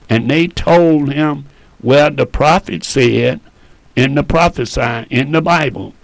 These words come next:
You see how the Bible tell you step by step? But when it comes to, uh, doing what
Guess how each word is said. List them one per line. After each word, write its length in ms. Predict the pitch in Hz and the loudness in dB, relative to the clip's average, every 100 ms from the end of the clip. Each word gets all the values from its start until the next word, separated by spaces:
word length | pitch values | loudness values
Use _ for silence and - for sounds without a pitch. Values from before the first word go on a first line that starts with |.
| _ - - | _ -20 -10
You 120 | 123 | -8
see 240 | 117 156 147 | -4 0 0
how 180 | 147 | 2
the 100 | 151 | 0
Bible 540 | 95 101 117 139 139 143 | -2 -2 -2 0 -2 -4
tell 540 | - - 131 135 139 | -8 -6 -2 0 -2
you 400 | 127 110 135 135 - - _ | -2 2 4 2 0 -18 _
step 440 | - - 131 143 - | -16 0 2 2 -2
by 220 | 110 107 | -6 -6
step? 580 | 104 - - 123 131 139 - - - - - - | -6 -10 -4 0 0 -2 -8 -20 -20 -20 -20 -2
But 160 | 107 104 | 0 2
when 180 | 110 | 2
it 220 | 101 92 - | 0 -4 -10
comes 640 | - 147 147 147 151 135 - | -2 2 4 2 0 -4 -2
to, 400 | 123 107 98 90 - - _ _ _ - | 0 2 0 -4 -12 -20 _ _ _ 0
uh, 420 | 110 101 98 104 - - | 2 2 -2 -8 -14 0
doing 520 | 135 147 143 143 123 | 4 6 6 2 0
what 260 | 113 107 | -2 -2